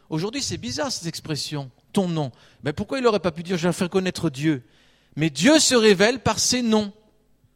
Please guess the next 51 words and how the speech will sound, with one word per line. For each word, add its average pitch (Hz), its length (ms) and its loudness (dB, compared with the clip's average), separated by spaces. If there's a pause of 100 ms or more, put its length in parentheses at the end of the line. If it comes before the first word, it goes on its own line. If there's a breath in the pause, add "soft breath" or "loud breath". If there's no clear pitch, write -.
(220)
D'accord ? 208 400 -4 (220 soft breath)
C'est - 180 -12
pour 214 160 -2
ça 277 140 4
que - 60 -4
c'est 196 80 0
très 208 240 -2
important, 185 540 -4 (240 soft breath)
cette - 220 -8
notion 180 320 -4
de 220 100 -4
Dieu. 165 300 -4 (320 loud breath)
Quand 226 240 2
il 233 100 -2
est 240 100 2
dit, 196 340 2 (880)
euh, « 131 420 2
Que 202 100 4
ton 196 280 4
nom 240 240 2
soit 190 220 0
sanctifié », 170 800 -4 (400)
ça 175 140 -8
veut 151 140 -8
dire 139 220 -8
quoi ? 113 380 -6 (140)
Que - 100 0
ton 185 260 0
nom 196 280 0
soit 180 220 -6
sanctifié. 135 560 -10 (160 loud breath)
On 175 100 0
le, 196 120 0 (100)
on 185 100 -2
le 190 140 -2
dit 254 140 -8
dans 254 120 0
Notre 208 300 2
Père, 143 380 0 (300 soft breath)
mais 131 80 -4
faut 190 140 -6
pas, 247 240 -2
on - 40 -6
ne 165 60 -4
sait 208 140 -4
pas 277 160 -4
ce - 80 -8
que 196 100 -10
ça 185 140 -8
veut 202 140 -12
dire. 180 260 -12